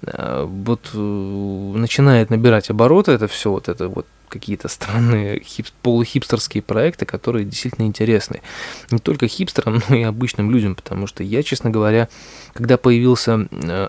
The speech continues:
э, лофт, лофт-проект, эта-, этажи, вот это вот на Лиговке, которая, да, все сразу: «О, это элита, этажи, хипстота, надо бежать туда, там все».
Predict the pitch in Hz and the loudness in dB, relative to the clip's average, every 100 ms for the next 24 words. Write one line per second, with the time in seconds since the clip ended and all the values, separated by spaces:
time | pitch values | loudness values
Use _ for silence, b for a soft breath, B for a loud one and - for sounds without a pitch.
0 | - 95 98 104 117 - - 127 123 - | -8 -10 -6 -2 -2 -2 0 4 4 4
1 | - - - 107 101 - - - 107 107 | -6 -10 -4 -2 -2 -4 -10 -8 -6 -4
2 | - - 101 95 147 127 - - - - | -6 -4 -4 2 2 2 -4 -14 -10 -10
3 | - 104 104 92 - - 90 80 80 - | -6 -6 -4 -6 -10 -12 -10 -8 -8 -10
4 | B B B B 117 127 - - 107 107 | B B B B 4 4 2 -2 0 0
5 | 110 104 - 127 117 117 107 - - 117 | 0 -2 0 4 6 4 2 -2 -2 -2
6 | - 123 120 107 104 95 107 95 98 104 | 0 0 0 0 -2 -2 -4 -4 -2 -2
7 | 92 - - 110 - - 104 - 113 101 | -4 -8 -10 -8 -8 -8 -8 0 0 2
8 | 101 98 90 92 95 104 98 - 101 104 | -2 -4 -4 -6 -2 -4 -4 -6 -4 -4
9 | 95 95 95 - - | -4 -8 -8 -6 -6